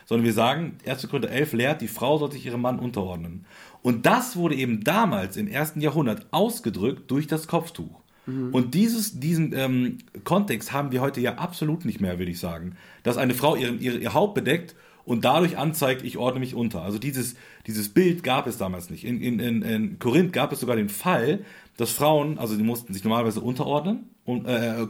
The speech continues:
Speaker 1: bedecken, um anzuzeigen, "Ich bin verheiratet." So, da gab es Frauen, die fremdgehen wollten,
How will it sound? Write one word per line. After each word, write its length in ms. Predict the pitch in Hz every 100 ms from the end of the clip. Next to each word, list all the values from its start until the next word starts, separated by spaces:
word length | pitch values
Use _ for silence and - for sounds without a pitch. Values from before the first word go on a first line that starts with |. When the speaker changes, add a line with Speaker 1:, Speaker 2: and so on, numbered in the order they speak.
| -
Speaker 1:
bedecken, 560 | 120 127 139 202 - - - -
um 120 | 123
anzuzeigen, 460 | 135 151 147 139 127
"Ich 60 |
bin 120 | 131 127
verheiratet." 640 | 127 123 95 90 78 - _ _ _ _ - 120
So, 80 | 123
da 80 | 120
gab 140 | 135
es 100 | 131
Frauen, 640 | - 180 202 127 214 - - -
die 160 | 107 117
fremdgehen 520 | 113 175 202 113 101
wollten, 520 | 92 90 - 220 -